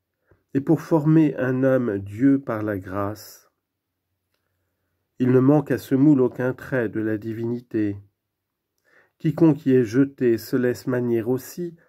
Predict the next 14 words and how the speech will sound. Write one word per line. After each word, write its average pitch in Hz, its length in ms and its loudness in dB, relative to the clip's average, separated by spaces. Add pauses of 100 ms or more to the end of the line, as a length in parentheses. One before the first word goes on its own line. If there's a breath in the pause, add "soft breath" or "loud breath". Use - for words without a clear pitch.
(300 soft breath)
y 147 100 4
reçoit 127 580 -2
tous 160 200 -4
les 123 180 -2
traits 120 320 -2
de 107 100 -2
Jésus-Christ, 127 960 -2 (280)
vrai 113 400 -4
Dieu, 113 480 -2 (480)
d'une 131 240 2
manière 127 440 2
douce 135 560 -4 (120)
et 127 100 -2
proportionnée 117 1000 -4